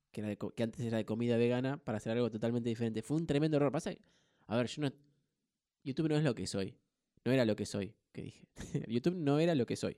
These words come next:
Hoy YouTube es otra cosa totalmente diferente, es otro mundo, es otra cosa, se ve de otra manera. Eh, y hace cuatro o cinco años yo no, no sabía, o sea, no me iba a imaginar que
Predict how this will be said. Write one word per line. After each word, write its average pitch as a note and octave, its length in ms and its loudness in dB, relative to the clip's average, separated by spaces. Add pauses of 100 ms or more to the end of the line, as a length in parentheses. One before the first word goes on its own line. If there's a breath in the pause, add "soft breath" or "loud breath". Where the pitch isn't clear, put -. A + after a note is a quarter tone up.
(960 soft breath)
Hoy C3 160 6
YouTube C#3+ 200 6
es D3 100 4
otra B2 140 2
cosa B2+ 160 0
totalmente B2 340 0
diferente, C3 320 -4
es C3 80 -4
otro A2+ 180 -2
mundo, C#3 260 -2
es - 100 -4
otra A2 180 -2
cosa, C3 260 -2
se - 140 -6
ve A2+ 60 2
de A2+ 60 2
otra A2 120 -4
manera. A2 300 -2 (680)
Eh, G#2+ 480 -2 (100)
y A2 140 -10
hace C#3+ 220 -8
cuatro A2+ 300 -10
o - 20 -10
cinco A#2+ 320 -8
años D3+ 200 -4
yo - 100 -8
no, D#3 180 -6
no A2+ 120 -12
sabía, B2 520 -4 (220)
o - 40 -20
sea, A2 140 -10
no A2+ 100 -10
me C3 140 -4
iba C3 220 -6
a - 20 -6
imaginar B2+ 400 -6
que - 240 -6